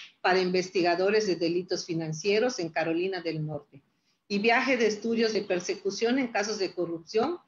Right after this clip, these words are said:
realizado en las ciudades de Sacramento y Los Ángeles, California y Boston. Cabe mencionar que esta última conferencia de capacitación fue de manera digital debido a la contingencia sanitaria actual.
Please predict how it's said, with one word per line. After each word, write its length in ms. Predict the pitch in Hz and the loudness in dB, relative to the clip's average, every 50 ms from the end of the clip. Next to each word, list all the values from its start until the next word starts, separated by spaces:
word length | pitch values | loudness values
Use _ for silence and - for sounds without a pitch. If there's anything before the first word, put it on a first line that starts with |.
| _ _ _ _ _ | _ _ _ _ _
realizado 640 | - 180 202 196 196 202 208 208 208 220 220 240 247 | -2 2 2 4 4 2 2 0 2 2 2 4 4
en 80 | 233 | 2
las 120 | 220 208 202 | 2 0 0
ciudades 640 | - 196 175 196 190 190 202 196 190 - - - _ _ | 0 0 0 0 0 2 0 0 -2 -4 -10 -20 _ _
de 200 | 180 180 180 175 | -2 -2 0 0
Sacramento 640 | - 190 175 - 180 180 180 196 202 220 233 233 | 0 -2 -2 0 0 0 0 2 2 2 2 2
y 40 | 180 | 0
Los 180 | 180 175 - - | 0 0 -2 -2
Ángeles, 400 | 180 185 185 190 165 170 165 - | -4 -2 -2 -2 -2 -2 -4 -4
California 720 | - 160 160 165 160 160 - 208 214 226 240 233 226 214 | -4 -2 -2 -2 -4 -4 -2 0 2 2 4 2 2 2
y 60 | 185 156 | 0 0
Boston. 640 | 165 185 196 208 214 - - - 151 156 156 - - _ _ _ _ _ _ - | -2 -2 -2 -2 -2 -4 -8 -12 -12 -12 -12 -12 -16 _ _ _ _ _ _ 0
Cabe 240 | 220 220 240 254 | 2 4 4 4
mencionar 640 | 233 226 202 196 202 - 196 196 185 180 185 185 - | 4 2 2 2 2 2 0 0 2 0 0 0 0
que 100 | - 202 | 0 -2
esta 280 | 202 202 - 185 180 | -2 0 0 0 0
última 560 | 190 202 202 202 208 190 185 170 160 156 - - _ _ _ | 0 0 -2 -2 -2 -2 0 -2 -2 -4 -8 -14 _ _ _
conferencia 600 | - 190 180 180 190 185 175 196 202 202 208 208 180 | -2 -2 0 0 2 2 4 4 2 2 2 0 0
de 140 | 170 165 | 0 0
capacitación 800 | - 196 190 - 202 196 - 202 - - 160 170 - 190 196 202 202 | -2 -2 -2 -2 -2 -4 -4 -4 -4 -4 -4 -2 0 0 0 0 0
fue 160 | 202 202 190 | 0 0 2
de 120 | 185 185 | 2 2
manera 400 | 175 175 170 170 175 180 185 175 | 0 -2 -2 -2 -2 0 0 0
digital 600 | 165 170 156 - - 156 - - 190 202 220 214 | -2 -4 -6 -10 -12 -8 -4 -2 0 0 0 0
debido 380 | 202 170 165 180 185 190 190 180 | 0 0 0 0 0 0 0 0
a 60 | 180 | 0
la 180 | 175 160 - - | 0 -2 -4 -6
contingencia 640 | - 160 156 156 165 170 165 - 165 165 165 - 165 | -8 -8 -8 -8 -10 -10 -8 -6 -6 -4 -4 -6 -8
sanitaria 640 | - - 156 156 160 156 156 - 160 160 160 156 | -6 -6 -6 -6 -6 -8 -6 -4 -4 -2 -2 -4
actual. 260 | 151 156 - 139 - | -6 -6 -10 -12 -14